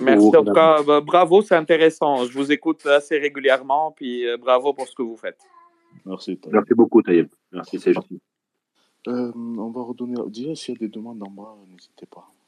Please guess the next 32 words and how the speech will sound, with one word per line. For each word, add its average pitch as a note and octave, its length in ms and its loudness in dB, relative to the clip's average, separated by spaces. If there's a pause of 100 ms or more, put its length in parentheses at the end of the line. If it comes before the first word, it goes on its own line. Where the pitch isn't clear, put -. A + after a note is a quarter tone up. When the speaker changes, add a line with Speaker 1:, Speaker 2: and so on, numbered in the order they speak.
(120)
Speaker 3:
Venez F#2 140 -16
monter, F2 280 -16
Mahmoud. F2+ 220 -16
Speaker 2:
N'hésitez G#2+ 320 0
pas C3+ 120 4
à B2+ 40 6
monter C3 340 6
pour A#2 140 2
donner A2 220 4
vos, G2 760 4 (540)
Speaker 3:
C'est F#2+ 160 -14
ça. F#2 60 -6
Speaker 2:
vos, G2 340 8
euh, F2+ 120 4 (120)
euh, G#2+ 320 6
vos, G#2+ 360 8
euh, F#2+ 300 6
votre G#2 360 2
avis A2+ 140 4
sur G#2 160 6
le G2 120 8
match, A#2 440 0 (360)
sur G#2 80 -6
vos F#2+ 240 4
flops G#2+ 320 2
et F#2+ 100 0
tops. G#2+ 240 2 (200)
On F2 100 -6
peut - 100 -2
en G2+ 60 4
discuter F#2+ 420 -2
tranquillement F#2 600 -4